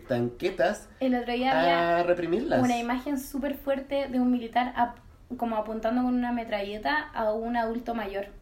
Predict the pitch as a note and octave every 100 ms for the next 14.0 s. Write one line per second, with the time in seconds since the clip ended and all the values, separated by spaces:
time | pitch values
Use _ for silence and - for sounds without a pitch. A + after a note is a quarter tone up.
0 | - A#3+ A3+ A3+ C4 B3+ B3+ C#4 C4+ C4
1 | C4 C4+ B3+ - - - - - A2+ G#2
2 | - - - - - B3 B3 C4 B3 B3
3 | A#3 A#3 - - - D4 D4+ D4 C#4 B3+
4 | C4+ C#4 C#4 C4 B3+ B3 A#3+ - - D#4+
5 | D#4+ D#4+ D4 C4 G#3 - A3 - - -
6 | - - - B3 B3 E4 - - - -
7 | - C4+ C4 D4 D#4 F4+ F#4 - - -
8 | B3+ C4 B3 B3 A#3+ - B3 B3+ C4+ C#4+
9 | C#4 C4 C#4 C4+ C#4+ - D4 C#4 D4 D4
10 | G4 G4+ - - - - - - - A#2+
11 | A2 A2 G#2+ G#2+ G#2 G2+ G#2+ A#2+ A#2 G#2+
12 | A#2 A#2+ C3+ C#3+ D3 C#3+ D3 D#3+ C#3 B2+
13 | C#3 D3 C#3+ B2+ B2 C3+ C#3 D3 C#3+